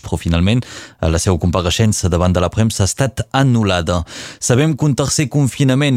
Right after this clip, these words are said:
és una possibilitat damunt la taula. Al mateix moment, molts sectors reclamen que s'aixequin aquestes mesures restrictives. Analitzem la situació amb el president de la Confederació de Sindicats de Metges de l'Estat francès,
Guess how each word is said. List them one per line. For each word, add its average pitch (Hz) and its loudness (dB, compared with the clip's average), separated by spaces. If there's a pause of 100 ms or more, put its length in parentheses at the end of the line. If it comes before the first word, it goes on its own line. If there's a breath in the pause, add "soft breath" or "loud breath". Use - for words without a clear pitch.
és 107 -2
una 113 0
possibilitat 107 -2
damunt 92 2
la 92 0
taula. 147 0 (180)
Al 95 2
mateix 92 0
moment, 101 2
molts 90 0
sectors 98 -2
reclamen 98 0
que 87 -2
s'aixequin 92 0
aquestes 87 0
mesures 90 0
restrictives. 101 -2 (500 loud breath)
Analitzem 82 2
la 82 2
situació 85 -2
amb 87 2
el 85 -2
president 87 0
de 95 0
la 92 0
Confederació 95 0
de 92 0
Sindicats 92 -2
de 90 0
Metges 90 0
de - -2
l'Estat 92 0
francès, 92 0